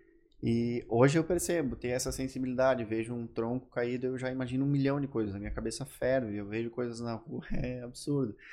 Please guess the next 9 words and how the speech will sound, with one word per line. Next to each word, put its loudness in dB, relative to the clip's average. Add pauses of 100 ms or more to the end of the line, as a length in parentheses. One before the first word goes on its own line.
(140)
E 4
hoje 6
eu -2
tenho 0
mui-, 0 (840)
muito 2
mais 2
acesso, -2
hum, -10